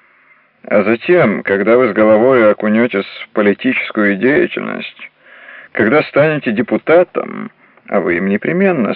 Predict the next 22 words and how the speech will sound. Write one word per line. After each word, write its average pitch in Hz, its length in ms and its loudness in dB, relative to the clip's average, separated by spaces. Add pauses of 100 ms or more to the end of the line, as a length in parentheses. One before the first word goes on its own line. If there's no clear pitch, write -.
(120)
станете, 98 500 0
друг 87 320 -4
мой, 76 300 -4 (220)
ибо 190 240 0
я 156 360 4
этого - 400 -6
хочу, - 540 -8 (300)
так - 200 -2
вот, 147 300 0 (960)
тогда 156 460 2
вы 143 140 0
найдете 113 480 0
себе 110 240 -2
такую 147 520 2
жену, 160 500 2 (800)
которая 131 440 0
будет 131 320 0
вам 131 220 2
помощницей 71 1300 -2
во - 200 -4
всех - 460 -4
отношениях». - 960 -8